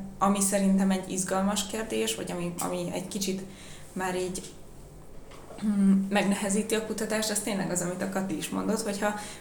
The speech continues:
mondjuk egy lakó elhint egy olyan, olyan információt, aminek, aminek sehol nem lehet utána járni, vagy nagyon nehéz utána járni, hogy valóban így volt-e, vagy hogy akkor tulajdonképpen, mm,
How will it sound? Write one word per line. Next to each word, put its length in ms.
mondjuk 260
egy 100
lakó 340
elhint 440
egy 160
olyan, 360
olyan 400
információt, 840
aminek, 420
aminek 560
sehol 400
nem 180
lehet 240
utána 600
járni, 540
vagy 200
nagyon 240
nehéz 500
utána 280
járni, 340
hogy 260
valóban 400
így 200
volt-e, 460
vagy 160
hogy 140
akkor 380
tulajdonképpen, 840
mm, 260